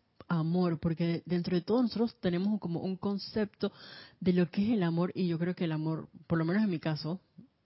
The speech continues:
eh, no es lo que yo creo que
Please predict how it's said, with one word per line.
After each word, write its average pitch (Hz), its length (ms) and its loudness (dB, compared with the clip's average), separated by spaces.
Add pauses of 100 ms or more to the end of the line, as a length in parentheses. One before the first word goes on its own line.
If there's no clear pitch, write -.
(180)
eh, 147 280 -4
no 165 320 -2
es 185 200 0 (600)
lo 170 180 0
que 156 160 0
yo 156 100 0
creo 165 200 0
que - 260 -6